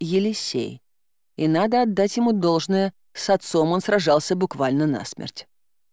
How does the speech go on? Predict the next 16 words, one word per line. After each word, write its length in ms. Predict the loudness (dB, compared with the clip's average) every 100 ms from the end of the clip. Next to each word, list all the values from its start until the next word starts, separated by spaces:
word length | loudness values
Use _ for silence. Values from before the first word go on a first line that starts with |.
| _ _ _ _
В 140 | -2 0
итоге 440 | 4 2 4 0 0
«Цитадель» 640 | -4 0 0 2 2 2
согласилась 720 | 0 -2 -2 0 0 0 -2 -8
в 120 | -6
качестве 440 | -4 -2 -4 -6
контрибуции 880 | -2 0 2 0 0 -2 0 0 0 0
Офтайму 720 | -4 -4 -2 0 0 -2 -8 _ _ _
выдать 460 | -4 -2 0 -2 -2
навык 480 | -2 2 2 0 -2
изготовления 760 | -4 -2 0 0 0 0 0 0
портальных 640 | -2 -2 0 0 0 -4 -4
амулетов. 720 | -2 -2 -4 -8 -16 -20 _ _ _ _ _ _ -4
А 200 | -2 0
контрибуция 840 | -2 0 0 0 -2 -2 0 2
нимфам 600 | 2 0 -2 -2 -4